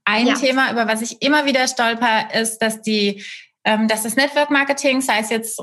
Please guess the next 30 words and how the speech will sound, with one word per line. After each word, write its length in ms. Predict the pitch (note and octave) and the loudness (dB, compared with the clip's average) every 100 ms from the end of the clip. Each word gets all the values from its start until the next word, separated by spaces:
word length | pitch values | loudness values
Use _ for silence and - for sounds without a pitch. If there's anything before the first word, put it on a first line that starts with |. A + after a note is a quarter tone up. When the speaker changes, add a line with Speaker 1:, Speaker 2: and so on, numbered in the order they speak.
| - - | -6 -2
Speaker 1:
Ringana, 440 | A3 A3 F#3+ G#3 | 0 2 2 0
doTERRA, 800 | G3+ G#3 A3 G3 F#3+ F#3+ - - | -2 -2 0 2 0 0 -4 -10
Toba 360 | G3 A#3 G#3+ G#3+ | -6 -2 0 0
und 200 | G3+ G#3+ | 0 -6
Co., 340 | - G3+ G3+ G3 - - - | -2 0 0 -4 -10 -6 -2
ähm, 220 | G#3 G#3 | 0 0
ein 120 | A3+ | -2
Schneeballsystem 1040 | A#3+ - B3 D#4+ G#4 G4 G#3+ G3 - F#3 E3+ | 0 2 2 2 0 0 -4 -4 -2 -2 -2
sind. 400 | E3 E3+ E3 E3+ | -2 -2 -2 -2
Das 180 | G3 G3+ | -2 -2
hat 180 | A3 | -2
natürlich 320 | A#3+ B3+ C#4 C#4 | -2 0 -2 0
was 180 | C#4 | -2
furchtbar 500 | - - C#4+ D#4 D4 | -6 0 2 2 0
Negatives. 640 | D4+ B3+ D4 - E4 F4 E4+ | 0 2 0 0 -4 -2 0
Der 100 | B3 | 0
Speaker 2:
<laughs> 80 | G#3 | 0
Speaker 1:
Begriff 220 | G#3+ A#3+ | -2 -4
kommt 200 | - A3 | -2 -2
irgendwo 240 | G3+ A3 | 0 2
aus 160 | A3 A3 | 2 0
der 100 | G#3+ | -4
Finanzbranche, 880 | - G#3 F3+ C4 - - C#4 C#4 - | -2 0 0 -2 -6 -2 0 2 2
aber 140 | A#3+ | 0
klär 240 | C4 A#3 G#3 | 0 0 0
uns 160 | B3 | 0
doch 120 | B3+ | -2
mal 200 | B3+ G3 | -2 -2
auf, 160 | - B3 | -2 -2
was, 180 | A#3+ | -4